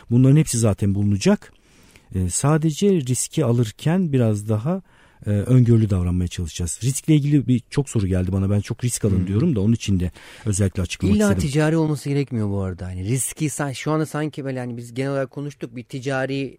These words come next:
Speaker 2: e, amaçlarla, e, konuşuyormuşuz gibi algılanmasın. Yani senin bir işin olabilir, çalışıyor olabilirsin. Ama işte o sıraya girdiğinde
Speaker 1: Fatu-,
Speaker 2: seksen
Speaker 1: fatura
Speaker 2: yaşında,
Speaker 1: kuyruğu, evet.
Speaker 2: ha, ne anla-, bak işte benim kendime sorduğum sorulardan bir tanesi buydu.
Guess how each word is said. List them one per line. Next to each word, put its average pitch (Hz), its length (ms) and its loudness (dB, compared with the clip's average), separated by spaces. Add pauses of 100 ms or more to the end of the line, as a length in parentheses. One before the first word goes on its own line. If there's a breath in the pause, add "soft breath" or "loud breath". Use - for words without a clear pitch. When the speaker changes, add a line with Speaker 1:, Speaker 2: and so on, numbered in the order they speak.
(160)
Speaker 2:
e, 110 320 -10
amaçlarla, 120 840 -4 (260)
e, 104 220 -6
konuşuyormuşuz 117 680 -6
gibi 117 160 -6
algılanmasın. 117 680 -6
Yani 110 120 -6
senin 165 260 -4
bir 165 60 0
işin 165 240 -2
olabilir, 160 360 2
çalışıyor 139 440 -4
olabilirsin. 165 520 -6 (200)
Ama 170 280 0 (180 soft breath)
işte - 140 -2
o 170 180 4 (400)
sıraya 160 360 6
girdiğinde 180 720 8 (160)
Speaker 1:
Fatu-, - 100 -4
Speaker 2:
seksen 147 300 2
Speaker 1:
fatura 156 240 8
Speaker 2:
yaşında, 139 300 8
Speaker 1:
kuyruğu, 113 200 4 (100)
evet. 98 120 -4
Speaker 2:
ha, 185 180 4 (220 soft breath)
ne 240 140 4
anla-, 185 300 4
bak 139 120 0
işte 147 160 -10
benim 196 160 4
kendime 196 320 0
sorduğum 175 300 0
sorulardan 156 440 0
bir 143 60 -6
tanesi 139 300 -6
buydu. 92 280 -8